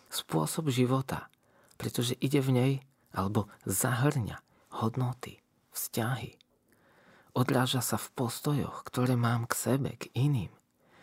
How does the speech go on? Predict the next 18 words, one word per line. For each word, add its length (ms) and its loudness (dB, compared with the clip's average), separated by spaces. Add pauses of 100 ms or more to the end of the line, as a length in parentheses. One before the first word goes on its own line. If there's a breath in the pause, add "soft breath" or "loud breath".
(140 loud breath)
k 120 -4
veciam, 600 -2
k 160 -6
prírode, 640 2 (200)
k 40 -14
životu, 640 -2 (720 soft breath)
k 60 -8 (100)
Bohu 480 -4 (640 soft breath)
a 80 -2
k 80 -16
tomu, 400 0
ž-, 160 -8 (240)
čo 160 0
ma 80 0
prevyšuje. 800 -4 (680)
A 100 -16
zároveň 640 -2 (760 soft breath)
spiritualita 1040 -4